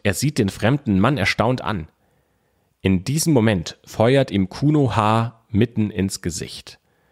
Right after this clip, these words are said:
Die Kugel schlägt über dem rechten Auge des vierundzwanzigjährigen Markus ein. Der ist sofort tot.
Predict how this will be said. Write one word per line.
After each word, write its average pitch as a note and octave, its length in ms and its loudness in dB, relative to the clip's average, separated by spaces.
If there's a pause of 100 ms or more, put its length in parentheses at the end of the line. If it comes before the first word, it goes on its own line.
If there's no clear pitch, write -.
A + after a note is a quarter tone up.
(520)
Die F#2+ 80 -6
Kugel G#2+ 460 4
schlägt F#2+ 540 0
über A2 240 0
dem F#2 160 2
rechten G2+ 380 -2
Auge G2 360 4
des F#2 200 0
vierundzwanzigjährigen F#2 1080 0
Markus F2 380 0
ein. D#2+ 320 -6 (360)
Der F#2+ 120 2
ist - 240 -2
sofort E2+ 420 0
tot. - 360 -10